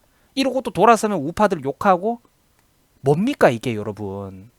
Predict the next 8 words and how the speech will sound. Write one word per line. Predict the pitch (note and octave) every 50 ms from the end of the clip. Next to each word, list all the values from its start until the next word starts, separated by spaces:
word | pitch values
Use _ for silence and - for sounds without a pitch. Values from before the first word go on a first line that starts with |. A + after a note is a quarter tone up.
| _ _ _ _ _ _ _ _ _ -
언제까지 | D#4 E4 E4 E4 - D4 A#3+ A3+
우리는 | F3 F3 A3 G#3+ G3+
이런 | - A3+ A3+ A3 F3+ B2+
무한하고 | B2 C3+ C#3+ C#3 F3+ F#3+ G3+ A#3 A3+ A3+
소모적인 | F#3 - - A3+ A#3+ C4 C4 A#3+ G#3+ G#3+ D#3+
논쟁을 | B2 B2+ B2+ A#2+ C3+ B2+ D3 G3+ A#3+ - - - -
반복해야 | - - A#3 - F#3 C#4 D4 - - G#3 F#3 F3
되냐고요. | D#3 D#3 D3+ D3+ C3+ A2+ G#2 F#2+ F#2 F#2 F#2 F2+ F#2 F#2 F#2+ A2+